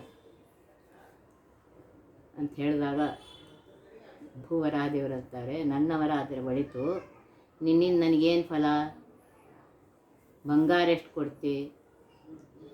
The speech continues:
ಅದು ಹೇಳು ನನಗೆ ಲಕ್ಷ್ಮೀಕಾಂತ" ಅಂತ ಕೇಳ್ತಾರೆ. ಆಗ,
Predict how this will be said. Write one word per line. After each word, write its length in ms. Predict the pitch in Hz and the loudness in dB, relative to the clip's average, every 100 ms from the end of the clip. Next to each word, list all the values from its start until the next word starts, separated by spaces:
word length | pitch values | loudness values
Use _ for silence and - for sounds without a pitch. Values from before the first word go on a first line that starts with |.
| - - 147 | -20 -18 -12
ಅದು 100 | 143 | -2
ಹೇಳು 280 | 160 190 175 | 2 4 6
ನನಗೆ 260 | 160 147 143 135 | 6 4 2 -4
ಲಕ್ಷ್ಮೀಕಾಂತ" 680 | 143 - 151 143 131 127 131 | -8 -6 -6 -6 -10 -10 -12
ಅಂತ 200 | 127 123 - | -12 -14 -18
ಕೇಳ್ತಾರೆ. 400 | 110 - - - - - - 135 - - - 143 _ - - - - - - - | -18 -18 -20 -20 -20 -20 -20 -20 -20 -20 -20 -20 _ -20 -20 -20 -20 -20 -18 -2
ಆಗ, 260 | 160 175 | 2 2